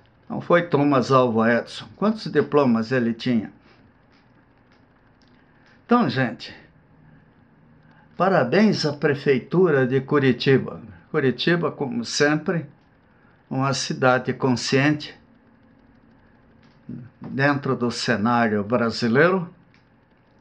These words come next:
e dando,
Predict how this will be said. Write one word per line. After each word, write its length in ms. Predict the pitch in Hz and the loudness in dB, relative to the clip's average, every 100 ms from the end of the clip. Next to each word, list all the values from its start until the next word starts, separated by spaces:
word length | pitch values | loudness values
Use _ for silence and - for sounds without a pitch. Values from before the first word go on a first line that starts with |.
| _ _ _ _ _ _ - | _ _ _ _ _ _ -14
e 1120 | - 165 160 147 143 135 123 120 120 117 117 117 | -6 -4 0 2 2 2 2 0 0 0 -2 0
dando, 640 | 226 277 226 131 107 | 2 2 2 0 -2